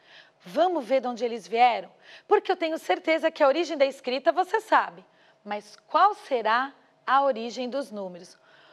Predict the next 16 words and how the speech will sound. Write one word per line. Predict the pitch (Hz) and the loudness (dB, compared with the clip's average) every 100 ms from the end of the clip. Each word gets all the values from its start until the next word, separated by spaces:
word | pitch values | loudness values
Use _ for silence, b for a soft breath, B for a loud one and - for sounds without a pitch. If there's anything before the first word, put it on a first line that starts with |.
| b b | b b
Para | 427 415 349 | 2 2 0
os | 254 | -6
nossos | 277 311 302 226 | -4 -4 -6 -12
colegas | - 285 262 277 277 269 | 0 4 4 4 0 -6
professores, | - 285 311 262 - 294 269 233 202 - | -2 0 0 -2 -4 0 2 0 -6 -4
eu | - 285 | 2 4
vou | 302 | 2
trabalhar | 302 277 269 254 | 0 2 2 4
hoje | 247 269 240 226 | 6 4 2 -8
com | - 269 262 262 b b b - | 0 2 2 -2 b b b -4
a | 226 202 - _ - | -2 -2 -6 _ -2
F | 330 339 - 277 | 2 2 -2 -8
zero | 214 294 302 285 | -2 0 2 0
quatro | - 277 262 269 262 | 0 2 2 2 0
M | 262 254 247 | -2 0 -4
A | 233 233 240 | -4 -4 -8